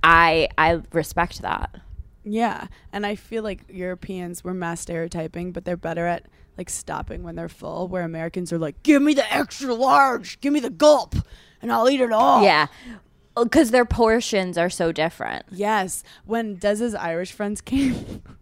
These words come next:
Speaker 2: they ordered, like, a, like, large coffees at Dunkin' Donuts. You know how, how big a large coffee is at Dunkin' Donuts? It's,
Speaker 1: Yeah.
Speaker 2: like, bigger than your head. And they were
Speaker 1: Yeah.
Speaker 2: laughing so hard. 'Cause,
Speaker 1: Hmm.
Speaker 2: like, to them, a
Speaker 1: Yeah.
Speaker 2: large coffee is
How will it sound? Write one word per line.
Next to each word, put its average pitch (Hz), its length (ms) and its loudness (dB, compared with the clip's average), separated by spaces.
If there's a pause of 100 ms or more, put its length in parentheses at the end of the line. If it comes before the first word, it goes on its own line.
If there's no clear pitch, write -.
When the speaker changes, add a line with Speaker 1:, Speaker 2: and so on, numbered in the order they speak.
(140)
Speaker 2:
they 247 160 -2
ordered, 220 420 -4
like, 233 160 -6
a, 190 160 -8 (100)
like, 208 200 -2
large 170 340 -4
coffees 170 420 -4
at 170 120 -8
Dunkin' 175 300 -6
Donuts. 175 440 -4 (420)
You 240 100 -2
know 349 140 2
how, 262 200 -4 (140)
how 220 40 -10
big 202 160 -6
a 196 60 -4
large 165 400 -6
coffee 165 320 -6
is 170 120 -6
at 165 60 -6
Dunkin' 165 300 -8
Donuts? 151 300 -8
It's, - 80 -12
Speaker 1:
Yeah. 156 180 -2
Speaker 2:
like, 160 100 -12
bigger 190 220 -4
than 180 140 -8
your 165 100 -8
head. 160 380 -8 (440)
And 220 120 -4
they 220 160 -2
were 220 180 -14
Speaker 1:
Yeah. 175 320 2
Speaker 2:
laughing 202 500 -6
so 180 420 -4
hard. 165 340 -8
'Cause, 220 180 -4
Speaker 1:
Hmm. 220 60 -6
Speaker 2:
like, 226 180 -6 (200)
to 262 100 -6
them, 285 140 4
a - 20 6
Speaker 1:
Yeah. 262 180 6
Speaker 2:
large 208 300 4
coffee 202 400 -2
is 175 180 -6